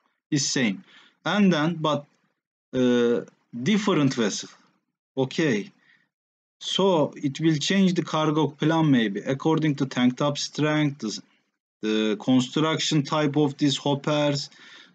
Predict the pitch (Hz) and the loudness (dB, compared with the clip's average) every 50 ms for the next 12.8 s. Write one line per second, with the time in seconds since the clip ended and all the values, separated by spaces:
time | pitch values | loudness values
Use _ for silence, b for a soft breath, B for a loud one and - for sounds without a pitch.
0 | B - 135 131 127 - - - - _ - - 147 160 165 160 156 160 160 160 | B -4 -2 -2 -2 -2 -6 -12 -18 _ -6 -2 0 0 2 2 2 2 0 0
1 | 151 160 151 - 156 151 156 156 151 147 147 143 143 139 139 135 135 - - 151 | 0 0 -2 -2 -2 -2 0 0 0 0 0 2 2 0 0 -2 -4 -4 -2 0
2 | 151 156 151 143 147 - - 160 156 151 135 135 156 147 - - _ _ _ _ | 2 2 0 0 -2 -2 -2 0 0 0 0 0 -2 -4 -4 -6 _ _ _ _
3 | B B B B B B B B - - 147 151 156 147 147 - 170 156 147 139 | B B B B B B B B -4 0 0 2 2 0 -2 -2 -2 -2 0 0
4 | 147 147 147 143 147 147 151 147 147 143 139 139 - - - 143 147 147 143 135 | 0 2 2 4 4 4 4 4 2 2 0 -2 -6 -4 0 2 2 2 2 0
5 | 139 - - 156 147 147 139 139 - - 151 151 147 143 139 - - - 156 156 | -2 -2 -2 0 0 0 0 -2 0 0 0 2 2 0 -2 -2 -4 -2 0 0
6 | 139 123 147 151 151 - - - 147 147 147 151 147 139 - 147 143 139 139 131 | 0 0 0 -2 -2 -4 -4 -2 0 0 2 2 0 -2 -4 -4 -2 -2 -2 -2
7 | 131 135 160 160 156 143 147 - - 143 139 147 147 139 139 - - 156 151 151 | 0 0 2 2 0 0 -2 -4 -2 0 2 2 2 0 -2 -2 -4 -2 -2 -2
8 | 135 - - - - - 147 147 151 147 147 147 147 147 143 _ b b b b | -4 -4 -8 -8 -4 0 2 2 2 2 2 0 0 -2 -6 _ b b b b
9 | b b b b 143 147 151 160 165 165 156 - - - - 180 175 165 147 135 | b b b b -2 0 2 2 2 0 0 -2 -4 -4 -2 -2 0 0 0 0
10 | 123 123 - 120 110 107 - - - - 120 120 120 - 117 110 107 107 107 101 | 0 -2 -4 -6 -6 -8 -10 -12 -8 -4 -4 -4 -2 -2 -4 -2 -2 -4 -6 -6
11 | - - 160 151 143 143 143 139 - 165 160 165 170 170 165 147 143 151 175 175 | -4 -2 0 0 0 0 -2 -2 -2 0 0 0 0 0 -2 -2 -2 0 0 2
12 | 165 147 147 131 131 123 123 143 156 160 151 139 131 143 143 | 2 2 2 2 2 0 0 0 2 2 2 2 2 0 0